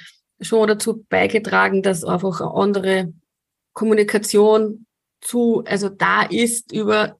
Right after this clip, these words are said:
Themen, sei es über Pyrotechnik, sei es, wenn irgend-, irgendein Konflikt ist, dass man einfach offener reden kann und das,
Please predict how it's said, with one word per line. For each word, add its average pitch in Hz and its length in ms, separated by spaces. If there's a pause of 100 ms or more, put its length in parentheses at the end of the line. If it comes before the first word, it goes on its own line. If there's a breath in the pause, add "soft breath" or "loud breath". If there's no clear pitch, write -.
(140)
Themen, 220 540 (320 loud breath)
sei 202 160
es 202 100
über 214 180
Pyrotechnik, 202 1080 (320 loud breath)
sei 196 240
es, 196 100
wenn 220 140
irgend-, 214 400
irgendein 214 320
Konflikt - 1000
ist, 233 320
dass 208 120
man 202 100
einfach 190 260
offener 202 400
reden 202 320
kann 202 300
und 196 120
das, 190 220